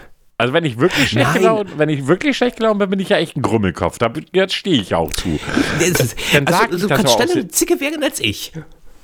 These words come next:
Speaker 1: Naja, aber wie viel davon ist echt? Also
Speaker 2: Ja.
Speaker 1: mal ernsthaft, du kennst mich ein bisschen länger, dass ich zumeistens nicht so zickig bin, wie ich tue.
Speaker 2: Ich weiß.
Speaker 1: Dass das viel Schauspielerei ist, weil ich das einfach, weil ich einfach Spaß daran habe. Aber ja,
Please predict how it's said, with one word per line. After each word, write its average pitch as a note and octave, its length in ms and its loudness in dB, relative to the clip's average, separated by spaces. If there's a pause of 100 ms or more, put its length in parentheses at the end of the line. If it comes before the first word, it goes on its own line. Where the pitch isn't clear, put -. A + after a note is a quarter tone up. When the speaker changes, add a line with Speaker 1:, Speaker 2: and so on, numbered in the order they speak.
(260)
Speaker 1:
Naja, G#2 300 2
aber G2+ 200 -2
wie G#2+ 80 -6
viel B2 140 0
davon G#2 340 0
ist F2 220 -4
echt? - 380 -4 (1200)
Also B2+ 160 2
Speaker 2:
Ja. - 60 0
Speaker 1:
mal C3+ 80 2
ernsthaft, A2+ 560 -2
du G2+ 40 -4
kennst C3 260 0
mich C3+ 100 2
ein G#2+ 40 -4
bisschen A#2 240 2
länger, C3 280 2
dass B2+ 160 0
ich G#2 160 -2
zumeistens A#2 500 0
nicht A#2 160 2
so A2+ 140 2
zickig B2+ 400 -2
bin, A2+ 220 0
wie G2+ 80 -4
ich F2 100 -8
tue. A2 380 0 (840)
Speaker 2:
Ich F2+ 260 -2
weiß. F2 540 -2
Speaker 1:
Dass G2+ 160 2
das B2+ 160 2
viel C3 260 0
Schauspielerei A2+ 840 0
ist, G2+ 200 -4 (180)
weil F#2+ 120 4
ich F#2+ 60 -4
das G#2+ 120 0
einfach, G2 260 2
weil G2+ 140 2
ich G2 60 0
einfach G2 160 0
Spaß A2 340 0
daran F2 260 0
habe. E2 300 2 (380)
Aber G3+ 240 2
ja, D3+ 420 -2